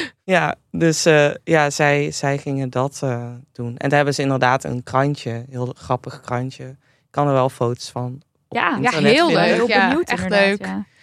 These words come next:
Speaker 3: En, en zij, ja, zij waren gewoon, m-, m-, m-, maar zij, want ze waren misschien dan een kleinere groep, maar ze waren vrij luid. Tenminste,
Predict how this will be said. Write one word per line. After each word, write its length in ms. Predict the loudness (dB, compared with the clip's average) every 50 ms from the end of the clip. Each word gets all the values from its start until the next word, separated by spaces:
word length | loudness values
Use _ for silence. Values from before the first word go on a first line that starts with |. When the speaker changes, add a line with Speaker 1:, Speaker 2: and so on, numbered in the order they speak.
| -20 -20 _ _ _
Speaker 3:
En, 220 | 0 2 2 2
en 200 | 2 2 2 2
zij, 280 | 4 4 4 4 4 4
ja, 200 | 2 2 2 2
zij 200 | 2 2 2 4
waren 380 | 4 4 4 4 2 0 -2
gewoon, 260 | -4 -4 -2 -2 -2 0
m-, 260 | 0 -2 -2 -2 -2 -4 -4 -4
m-, 340 | -6 -8 -10 -10 -14 -14 -12 -12
m-, 120 | -12 -10 -6
maar 240 | -2 -2 -2 -2 -2
zij, 400 | -2 0 2 4 4 4 2 0 -2 -6 -12 -14 _
want 220 | _ -6 -6 -4 -4
ze 100 | -4 -2 2
waren 300 | 4 4 4 4 2 0
misschien 420 | -2 -2 -4 -4 -4 -4 -2 -2
dan 140 | -2 -2 -2
een 60 | 0 0
kleinere 300 | 0 2 2 0 -2 -4
groep, 200 | -4 -6 -6 -6
maar 100 | -4 -2
ze 80 | 0
waren 140 | 0 0 0
vrij 300 | -2 -2 -2 0 0 2
luid. 440 | 2 2 2 2 0 -4 -8 -12 -4
Tenminste, 420 | -2 0 0 0 2 0 -2 -2